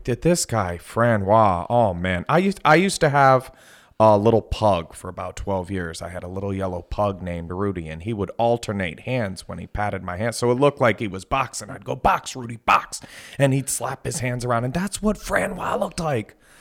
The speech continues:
Like a cat. He was slapping down with form like that, with technique like that.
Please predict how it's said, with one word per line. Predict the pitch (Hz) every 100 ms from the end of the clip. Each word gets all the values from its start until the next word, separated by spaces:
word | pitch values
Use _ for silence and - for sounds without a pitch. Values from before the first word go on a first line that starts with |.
| - _ 151
Like | 175 170
a | 170
cat. | - 185
He | 175 202
was | 160 -
slapping | - 180 185 190 - 180 160
down | 139 160 170 156
with | 147 -
form | - - 180 202 170 107
like | 101 101 95
that, | 120 113 85 - - _ _ -
with | 156 -
technique | - 160 - 147 160 156
like | 120 104 98
that. | 110 98 87